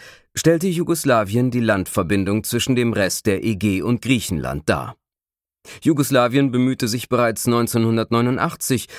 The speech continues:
um ein Assoziierungsabkommen mit der E G. Zu jenem Zeitpunkt machte der Handel mit den zwölf Staaten der Gemeinschaft bereits siebzig Prozent des Handelsvolumens Jugoslawiens aus. Der reformorientierte und zunächst beliebte Ministerpräsident Ante Markovic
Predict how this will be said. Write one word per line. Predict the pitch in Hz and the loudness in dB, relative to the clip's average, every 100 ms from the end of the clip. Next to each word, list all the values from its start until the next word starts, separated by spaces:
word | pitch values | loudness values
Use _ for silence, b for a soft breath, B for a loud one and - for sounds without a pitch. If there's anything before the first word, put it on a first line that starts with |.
| B - | B 0
um | 113 | 2
ein | 113 117 | 2 0
Assoziierungsabkommen | 110 - 110 117 110 147 113 104 - 92 _ 104 90 | -2 -4 -4 -2 0 2 0 0 -4 -6 _ 0 0
mit | 80 76 | -2 -2
der | 85 - | -4 -4
E | 82 | -6
G. | 85 80 69 _ _ _ B | -4 -4 -8 _ _ _ B
Zu | - 135 | -4 0
jenem | 127 151 160 | 2 2 0
Zeitpunkt | - 113 104 135 143 | 0 0 2 -2 0
machte | 117 135 135 | -2 -2 -2
der | 127 113 | 0 2
Handel | 113 113 117 | 2 2 2
mit | 117 92 | 0 0
den | 87 | -4
zwölf | 87 - 92 80 | -4 -2 -2 -2
Staaten | - 110 110 - | 0 0 2 0
der | 101 101 | 0 0
Gemeinschaft | 104 101 98 - 107 - _ | 0 0 -2 -2 -4 -4 _
bereits | 110 123 110 | 0 0 -2
siebzig | 131 170 - 180 156 | -6 -6 -6 -8 -8
Prozent | - 147 - 104 101 | -8 -6 0 0 0
des | 113 | -2
Handelsvolumens | 127 127 107 95 - 92 92 90 87 | 0 2 0 -2 -4 -2 0 -2 -2
Jugoslawiens | 82 76 76 92 87 73 76 73 | -4 -4 -4 0 0 0 -6 -6
aus. | - 78 71 - - _ _ _ _ B B B | -6 -6 -4 -8 -12 _ _ _ _ B B B
Der | 120 | 2
reformorientierte | 139 - 175 190 - 151 165 160 185 175 185 | 2 2 0 0 0 0 0 0 0 0 -2
und | - 95 | -2 -4
zunächst | - 104 120 113 - | 0 2 2 -2 -2
beliebte | 110 135 - 110 | 0 0 0 2
Ministerpräsident | 101 113 117 104 87 - 95 101 107 120 - | 2 2 0 -4 -2 -2 0 2 2 0 -2
Ante | 98 98 | -2 0
Markovic | 101 113 113 107 92 110 | 2 2 0 -2 0 -2